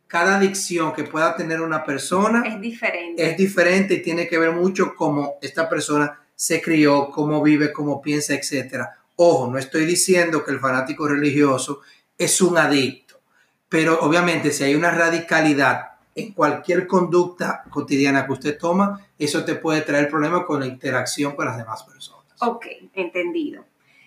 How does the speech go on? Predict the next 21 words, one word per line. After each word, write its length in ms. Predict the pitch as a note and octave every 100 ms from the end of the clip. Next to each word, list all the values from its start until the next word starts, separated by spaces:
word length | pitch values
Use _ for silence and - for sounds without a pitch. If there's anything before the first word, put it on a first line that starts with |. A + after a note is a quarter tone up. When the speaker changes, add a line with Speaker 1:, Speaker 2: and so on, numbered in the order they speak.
| _ -
Speaker 2:
¿Cuáles 400 | C#4+ D#4+ F#4+ -
son 180 | E4 D#4+
los 160 | D#4 C#4
tipos 340 | B3 C4 C4+
de 80 | C4
adicciones? 600 | A3+ G3+ - D#3+ D#3+ G3
Tengo 220 | A#3+ B3+
entendido 520 | C#4+ C#4+ B3+ B3+ B3 B3
que 80 |
hay 420 | A#3 A#3 A#3+ A#3 A3+
un 160 | A#3
tipo 220 | A#3 A#3
de 100 | A3+
adicto 360 | G#3+ G#3 G#3 G#3
que 80 | G#3
se 140 | G#3
llama 260 | G3+ F#3+ F#3+
de 60 |
fin 200 | F#3+ G3
de 80 | F#3+
semana, 1120 | F#3+ F#3+ F#3 G#3+ A#3+ A#3 A3 A3 A3 G#3+ G#3+